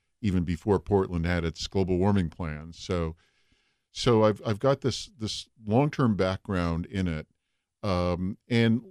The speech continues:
as you said, you know, I kind of approached it for many years from a more nerdly angle, though I would have considered myself, I did consider myself an activist,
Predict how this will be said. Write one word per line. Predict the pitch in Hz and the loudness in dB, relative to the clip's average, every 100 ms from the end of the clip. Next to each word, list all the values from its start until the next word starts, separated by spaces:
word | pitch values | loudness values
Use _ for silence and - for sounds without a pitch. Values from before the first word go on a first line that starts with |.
| 196 | _
as | 208 196 180 | -4 -2 -2
you | |
said, | - 143 107 101 104 | -2 4 4 4 0
you | 107 | 0
know, | 107 104 | 2 2
I | 110 | 0
kind | - 127 104 | 0 0 0
of | 87 | -2
approached | 85 113 98 - - | -4 -2 -2 -4 -8
it | 87 | -6
for | - | -4
many | 92 95 92 | 0 0 0
years | 90 90 | 0 -2
from | - 107 95 | -6 -6 -2
a | |
more | 92 92 90 | 0 0 0
nerdly | 90 92 87 87 87 | 0 -2 -2 -2 0
angle, | 87 87 87 95 | -2 -2 -4 -2
though | 117 | 0
I | 147 | 2
would | 196 | 0
have | 190 - _ _ | -2 -8 _ _
considered | 131 - 127 110 | -6 -4 -4 0
myself, | 107 101 113 104 | -2 0 -2 0
I | 123 | -2
did | 110 143 | -2 -4
consider | 120 107 117 98 | -4 -4 -2 -2
myself | 92 87 104 90 | -2 -2 -4 -6
an | 95 | -8
activist, | - 90 85 92 78 82 - | -12 -12 -12 -14 -18 -20 -20